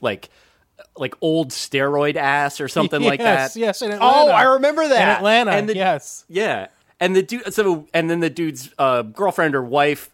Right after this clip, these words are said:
Speaker 1: like, was doing a bunch of, like, Instagram videos where she was like, "I'm literally twenty-three years old, okay? And you're gonna call me that? Like, you're gonna
Speaker 2: <laughs>
Speaker 1: talk to me like that? Like, I'm sixteen, okay?" Like, whatever. <laughs> Just, like,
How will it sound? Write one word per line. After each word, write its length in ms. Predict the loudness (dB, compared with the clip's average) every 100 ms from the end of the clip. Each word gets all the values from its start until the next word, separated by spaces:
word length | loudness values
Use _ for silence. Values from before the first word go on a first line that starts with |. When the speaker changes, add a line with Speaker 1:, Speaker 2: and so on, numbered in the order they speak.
| -14
Speaker 1:
like, 280 | -6 -4 -4
was 140 | -6
doing 160 | -4 -2
a 40 |
bunch 160 | -2 -4
of, 80 | -6
like, 140 | -4
Instagram 440 | -6 -8 -6 -4 -4
videos 300 | -2 -4 -4
where 80 |
she 100 | -10
was 100 | -10
like, 120 | -10 -6
"I'm 200 | -6 -2
literally 400 | 2 2 0 -4
twenty-three 480 | -4 -4 -4 -2 -2
years 200 | -2 0
old, 220 | -2 -2
okay? 220 | -2 -2
And 100 | -2
you're 60 | -4
gonna 120 | -6
call 220 | -4 -4
me 160 | -2 -2
that? 260 | 0 -2
Like, 220 | -2 -4 -4
you're 100 | -4
gonna 240 | -4 -6 -8 -14
Speaker 2:
<laughs> 180 | -12 -4
Speaker 1:
talk 240 | -2 -2
to 60 | -2
me 120 | -2
like 200 | -2 -2
that? 180 | -2 -2
Like, 180 | -2
I'm 100 | -2
sixteen, 720 | -4 -6 -4 -4 -4 -2 0
okay?" 400 | -2 0 0 0
Like, 160 | -2 -2
whatever. 240 | -2 -4
<laughs> 100 | -4
Just, 120 | -4 -4
like, 280 | -4 -8